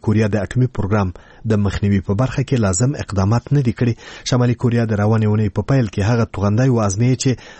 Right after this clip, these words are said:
د متحدو ایالاتو اصلي ځمکه په نښه کولی شي. ولسمشر ټرمپ له دې ازموینې وروسته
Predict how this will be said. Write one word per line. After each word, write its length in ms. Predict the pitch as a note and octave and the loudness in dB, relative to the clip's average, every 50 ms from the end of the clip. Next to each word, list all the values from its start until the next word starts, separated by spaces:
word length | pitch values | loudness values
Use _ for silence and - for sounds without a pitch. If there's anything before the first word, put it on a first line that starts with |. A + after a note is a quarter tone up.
| - - | -4 -2
د 100 | A2+ A2 A2 | 0 0 0
متحدو 440 | G#2 - A#2+ A2 A#2+ B2+ A#2 A2 | 0 0 2 2 2 2 2 0
ایالاتو 400 | G#2+ G#2 G#2 A2 G#2+ - - A2+ - - - G2+ | 0 2 0 0 0 0 -2 -4 -4 -4 -4 -6
اصلي 260 | - - - C#3 D3 C3 | -4 -2 0 0 0 0
ځمکه 380 | G#2 F#2 G2 G2 - - F#2 F2 - | 0 -2 -4 -4 -2 -2 -4 -2 -2
په 120 | - F#2 | -2 -2
نښه 180 | F#2+ - - G#2 - | -2 -2 -2 -2 0
کولی 260 | - B2 A#2+ A2+ A2 A2 - | 0 0 2 2 0 0 0
شي. 120 | - A#2+ A2+ - - - - - - | -2 -2 -4 -6 -10 -20 -12 -6 -2
ولسمشر 520 | A2+ A2 G#2+ - - - G#2 F#2+ - G#2+ G2 - | 0 0 0 -2 -2 -2 -2 -2 -2 -2 -4 -2
ټرمپ 300 | - B2 A#2+ A#2 G#2+ G#2 | -2 0 0 0 0 0
له 60 | G#2+ G2+ G#2+ | 0 0 0
دې 60 | A2+ - G#2 | 0 0 -2
ازموینې 360 | G#2 G2 G#2 G#2 G#2 G#2+ G#2+ G#2+ | -2 0 2 2 2 2 2 2
وروسته 260 | A2+ B2+ B2 - - | 2 2 0 0 -2